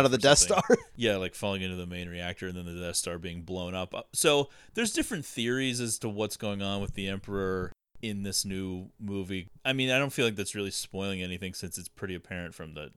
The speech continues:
Speaker 1: commercials and trailer that that's where they're heading with it. Clearly, the Emperor's voice, and it
Speaker 2: Yeah.
Speaker 1: looks like him at one point. We're heading into part two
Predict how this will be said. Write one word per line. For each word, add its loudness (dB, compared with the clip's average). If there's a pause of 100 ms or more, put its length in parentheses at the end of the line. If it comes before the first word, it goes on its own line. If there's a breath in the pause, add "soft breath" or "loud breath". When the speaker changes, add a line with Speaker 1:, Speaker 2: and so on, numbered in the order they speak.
(300)
Speaker 1:
commercials -10
and -16
trailer -6
that -12
that's -8 (280)
where -4
they're -6
heading 2
with -2
it. -2 (220)
Clearly, 0
the -4
Emperor's -4
voice, -2
and -6
it -6
Speaker 2:
Yeah. 8
Speaker 1:
looks 4
like -6
him -6
at -8
one -8
point. -8 (140)
We're 8
heading 8
into 4 (220)
part 6
two 4